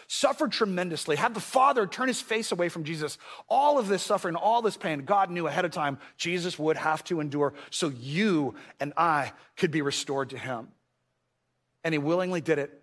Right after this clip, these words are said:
he was so extravagant in the way that he loved us. He's never, ever held anything back from you. Never. The only things that he's held back from you are things that will harm you or hurt you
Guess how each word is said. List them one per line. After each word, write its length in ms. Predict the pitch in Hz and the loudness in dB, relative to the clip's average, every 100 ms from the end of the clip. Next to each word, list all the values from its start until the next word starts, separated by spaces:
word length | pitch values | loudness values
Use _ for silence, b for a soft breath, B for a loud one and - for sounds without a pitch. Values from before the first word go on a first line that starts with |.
| _ | _
he 220 | - 214 | -6 -4
was 120 | 165 | -2
so 480 | - - - 220 208 | 0 0 2 4 4
extravagant 680 | 180 - 175 160 139 131 120 B B | 2 -2 0 0 0 -6 -10 B B
in 120 | 151 160 | 0 2
the 60 | |
way 200 | 139 160 | 4 4
that 140 | 165 135 | 2 -2
he 160 | 160 | -2
loved 300 | 135 151 156 | 4 4 4
us. 200 | 175 175 | 0 0
He's 240 | - 147 156 | -8 -6 -4
never, 500 | 156 170 185 220 226 B - | 2 2 4 2 2 B 2
ever 240 | 160 143 | 2 2
held 300 | 135 151 135 151 | 0 -2 -2 -4
anything 340 | 151 139 139 | -6 -6 -6
back 240 | 123 120 - | -4 -4 -6
from 160 | 107 | -10
you. 100 | 107 - | -10 -10
Never. 420 | 165 151 135 120 - _ B B B | 0 2 2 -4 -12 _ B B B
The 80 | 190 | 4
only 160 | 226 277 | 4 6
things 240 | 277 247 | 4 4
that 80 | 262 | 0
he's 180 | 226 - | 0 4
held 240 | 254 214 | 4 6
back 200 | 214 254 | 4 4
from 160 | - 262 | 2 2
you 120 | 247 | 2
are 60 | 165 | 2
things 280 | 214 240 - | 0 2 0
that 100 | 233 | 0
will 100 | 214 | 2
harm 300 | 240 214 180 | 4 4 4
you 140 | 160 | 2
or 80 | 143 | 2
hurt 280 | 190 180 165 | 0 -2 -2
you 160 | 123 | -4